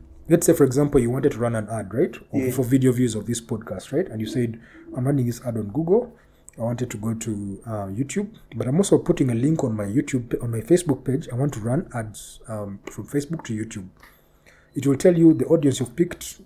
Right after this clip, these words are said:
Speaker 1: pick this age, pick this size, this is the characteristics, this is the salon they go to, this. It will, it will filter for you the hard work. This is the kind of copy that would perform well. So in order for you to start, uh, this is what we would propose on day one and two.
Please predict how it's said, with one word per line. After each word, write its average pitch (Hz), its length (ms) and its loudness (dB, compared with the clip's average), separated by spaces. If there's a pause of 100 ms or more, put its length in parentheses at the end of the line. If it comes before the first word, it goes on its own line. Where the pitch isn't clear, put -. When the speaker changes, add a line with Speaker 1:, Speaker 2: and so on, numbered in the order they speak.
(140)
Speaker 1:
pick 143 180 -2
this 131 220 -2
age, 156 240 2
pick 156 180 -2
this 131 160 -6
size, 165 300 4
this 139 160 -8
is 113 60 -4
the 110 60 -8
characteristics, 170 640 -2
this 165 180 -8
is 123 60 -6
the 117 80 -4
salon 156 320 2
they 151 80 6
go 156 160 6
to, 160 220 0
this. 156 120 0 (280)
It - 160 0
will, 165 200 10
it 165 160 2
will 175 120 8
filter 202 480 4
for 135 200 2
you 156 300 6
the 135 200 -2
hard 160 300 2
work. - 400 4 (380)
This - 160 -4
is 151 60 -2
the 135 80 2
kind 151 260 6
of 123 140 0
copy - 180 6
that 131 140 2
would 117 120 -4
perform 170 340 4
well. 170 160 8 (240)
So - 300 0
in 139 140 2
order 196 140 8
for - 120 2
you 185 100 6
to 156 120 0
start, - 480 4 (420)
uh, 135 300 0 (260)
this 156 240 -2
is 139 60 2
what 151 220 8
we 123 80 4
would 117 80 -8
propose 139 340 6
on 117 160 2
day 131 140 6
one 120 220 4
and 101 180 -4
two. 233 260 4